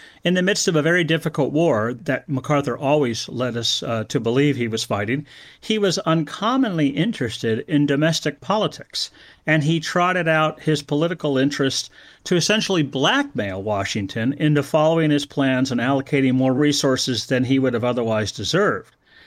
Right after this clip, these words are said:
Now, he did that because he thought that's what he needed to do to, uh, get the appropriate amount of resources for his theater. And he also wanted to keep the story attractive and do whatever he thought was necessary to get his influence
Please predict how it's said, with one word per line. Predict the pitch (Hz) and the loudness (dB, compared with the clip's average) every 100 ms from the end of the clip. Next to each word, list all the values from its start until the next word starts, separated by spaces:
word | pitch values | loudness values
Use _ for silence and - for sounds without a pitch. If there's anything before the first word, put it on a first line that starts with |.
| _ - | _ 0
Now, | 151 143 151 - _ _ - | 4 4 0 -6 _ _ -4
he | 202 | -2
did | 202 311 269 | 0 0 2
that | 127 123 | 0 2
because | 147 143 139 | 0 0 0
he | 147 | 0
thought | 147 156 151 - | 2 0 0 -2
that's | 151 156 - | -2 0 0
what | 143 | 0
he | 135 | 2
needed | 135 127 117 | 2 0 -4
to | 120 | -4
do | 120 185 151 123 | 0 2 2 0
to, | 131 110 113 - | 0 -2 -2 -8
uh, | 131 | -2
get | 151 147 | -2 0
the | 127 | -2
appropriate | 113 151 143 127 113 | 0 0 0 0 0
amount | 127 120 | 0 0
of | 104 | 0
resources | 165 165 120 104 117 107 | 0 0 -2 -2 -4 -4
for | - 117 | -2 -2
his | 107 | -2
theater. | - 254 151 90 - - - - | -2 0 0 -2 -10 -20 -18 -2
And | 165 | 0
he | 165 | 2
also | 170 165 165 | 2 2 2
wanted | 143 143 147 | 4 4 2
to | 135 | 0
keep | 131 170 156 | -2 -2 -2
the | 139 | -4
story | - 143 131 117 | -2 0 2 0
attractive | 107 170 185 190 104 90 - - - - | 0 0 0 0 -6 -6 -12 -20 -20 -14
and | - 143 135 | -2 2 4
do | 143 151 | 4 4
whatever | 139 135 135 139 151 147 | 2 2 0 2 2 0
he | 123 | 0
thought | 143 139 120 | -2 -2 -4
was | 120 | -2
necessary | 123 160 - - 117 107 107 - - - | 0 0 -2 -2 0 0 -2 -6 -20 -8
to | - 120 117 110 | -2 0 0 0
get | 135 131 | -2 -2
his | - 123 135 | -4 -2 2
influence | 135 131 120 113 113 - | 0 2 0 2 0 -4